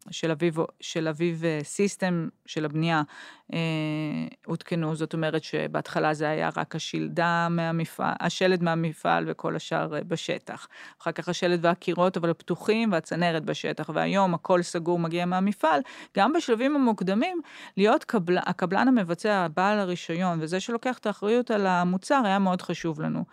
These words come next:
כדי שנוכל לח-, לעשות את ההחלטות בהתאם ל-, לערכים שלנו, של מה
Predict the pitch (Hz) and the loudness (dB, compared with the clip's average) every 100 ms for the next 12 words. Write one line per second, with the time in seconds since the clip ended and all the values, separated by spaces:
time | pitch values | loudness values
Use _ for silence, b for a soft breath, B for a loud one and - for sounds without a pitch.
0 | B B B B 190 196 - 196 185 240 | B B B B 2 2 4 2 4 4
1 | 233 202 175 160 165 - 226 233 220 185 | 6 4 0 -2 -2 0 0 0 0 0
2 | 190 185 180 180 156 151 - 202 190 175 | -2 2 2 2 0 -4 0 0 2 2
3 | 165 - - - - 160 156 160 156 160 | 0 -4 -8 -12 -2 2 4 6 6 2
4 | - 214 208 190 180 180 170 - 170 196 | 4 4 4 4 4 4 2 -2 2 4
5 | 190 | 2